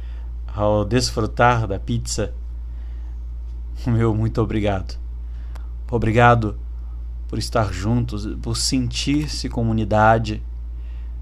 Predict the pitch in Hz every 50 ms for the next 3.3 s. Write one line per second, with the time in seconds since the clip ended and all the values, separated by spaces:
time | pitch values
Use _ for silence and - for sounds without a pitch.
0 | - - - 107 104 117 107 101 110 113 117 113 113 113 110 110 104 104 110 -
1 | - - - - - - - - - - - - - - - - 117 120 123 131
2 | 131 127 - - 127 123 123 127 135 139 131 127 117 117 110 113 120 123 127 131
3 | 123 - - - - -